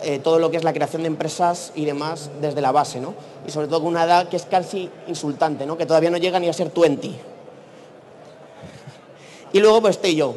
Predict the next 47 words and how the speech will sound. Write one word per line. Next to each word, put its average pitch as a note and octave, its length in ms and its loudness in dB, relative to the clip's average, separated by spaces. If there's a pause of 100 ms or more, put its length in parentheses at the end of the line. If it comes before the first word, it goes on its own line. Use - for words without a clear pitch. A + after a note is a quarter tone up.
(120)
que D#3 120 0
siempre F3+ 300 0
pienso F#3+ 240 -2
en E3 60 2
lo D#3+ 100 8
único, D3+ 380 0 (260)
que E3+ 60 0
es - 100 -6
esto, - 200 -8 (440)
el E3+ 140 0
dinero. C#3 340 0 (560)
Yo F3 80 0
siempre F3+ 240 -6
pienso F#3 220 -6
en F3+ 60 -2
lo F3 60 0
mismo, G3+ 400 2 (400)
que D#3+ 240 6
siempre E3+ 220 -2
estoy E3 180 -4
con D#3+ 120 0
mi E3 80 -2
cartera E3 360 2
por D#3+ 120 2
allí D#3 180 2
y D#3+ 40 0
por D#3+ 120 2
allá, E3+ 280 4
por D#3 160 0
todos D#3+ 200 2
lados. F#3+ 400 4 (400)
Así E3 240 -4
que D#3 80 -4
nada, C3+ 260 -6 (160)
eh, C#3+ 540 2
es E3 140 0
un F#3+ 100 -2
poco G3 260 0
quiénes F#3 220 -2
somos, G#3+ 500 -4 (380)
lo D#3+ 100 0
que D#3 60 -2
hacemos, G3 480 -2
más E3+ 160 -2
la E3 120 0
parte E3 240 -4
pública, G3 600 -2